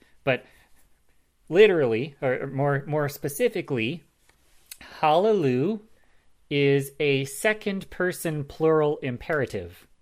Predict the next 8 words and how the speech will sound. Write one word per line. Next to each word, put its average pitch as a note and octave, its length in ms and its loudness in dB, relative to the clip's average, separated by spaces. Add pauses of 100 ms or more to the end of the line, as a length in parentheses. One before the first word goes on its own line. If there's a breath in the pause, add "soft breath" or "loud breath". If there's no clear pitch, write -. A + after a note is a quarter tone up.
(1080)
For A#2 160 -10
all A2+ 140 -6
you A2 300 -6 (260)
language G#2+ 520 -10 (520)
geeks - 320 -14
out G2+ 160 -14
there. F#2 240 -14 (1700 loud breath)
<laughs> - 100 -8